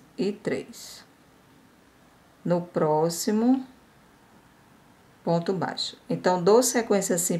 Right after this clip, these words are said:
por toda a volta até chegar no final.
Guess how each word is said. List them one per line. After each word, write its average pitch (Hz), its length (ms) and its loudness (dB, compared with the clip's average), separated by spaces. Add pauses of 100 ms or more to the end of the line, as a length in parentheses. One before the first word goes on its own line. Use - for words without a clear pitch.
(120)
por 254 300 6
toda 226 400 4
a - 20 4
volta 190 320 2
até 190 160 0
chegar 190 320 0
no 190 80 -4
final. - 460 -4